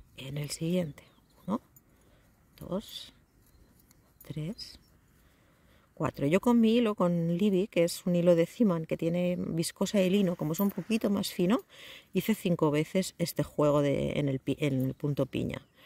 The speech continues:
¿vale? Pero puedes hacerlo, si quieres ahorrar un poco de hilo, porque es un hilo que nos gusta mucho, pero es un poco difícil de encontrar, pues lo puedes hacer por cuatro veces, tampoco pasaría nada. ¿Vale? Pues así, haces siempre hasta tener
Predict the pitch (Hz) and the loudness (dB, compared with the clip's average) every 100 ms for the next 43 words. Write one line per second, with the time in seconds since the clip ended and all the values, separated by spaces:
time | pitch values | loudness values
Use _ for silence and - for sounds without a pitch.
0 | - - _ _ 160 160 180 330 _ _ | -20 -20 _ _ -8 -2 -2 -2 _ _
1 | _ 151 170 294 _ _ - 151 143 - | _ -2 0 -2 _ _ -8 -6 -6 -4
2 | 147 147 147 - - 143 156 175 185 170 | -4 -2 -4 -4 -8 0 2 2 2 2
3 | 208 190 175 165 160 - 175 165 151 156 | 2 2 2 4 4 4 2 2 0 0
4 | 180 170 165 156 151 131 78 170 165 - | 0 2 2 2 2 0 0 0 0 0
5 | 180 185 170 156 165 170 175 170 190 165 | 0 0 0 0 0 2 4 4 0 -2
6 | 165 170 170 170 175 214 269 - - - | 2 2 2 -2 0 0 0 -4 -18 -20
7 | - - - - 175 160 139 147 - - | -20 -20 -8 -4 -2 0 0 -2 -8 -6
8 | 123 - 107 - - - - - - 170 | -8 -6 -6 -8 -12 -18 -18 -18 -18 -16
9 | - - - - - - - - - _ | -14 -14 -10 -12 -12 -16 -16 -18 -20 _
10 | _ _ _ _ _ - - - _ _ | _ _ _ _ _ -20 -20 -20 _ _
11 | _ - - 226 - 147 147 - - - | _ -8 -2 -2 -4 -6 -6 -6 -8 -12
12 | _ _ - 165 156 - 202 - - 165 | _ _ -8 -6 -6 -6 -6 -6 -2 -2
13 | 147 139 - - - 156 165 - 170 170 | -2 -8 -20 -16 -12 -10 -8 -2 0 0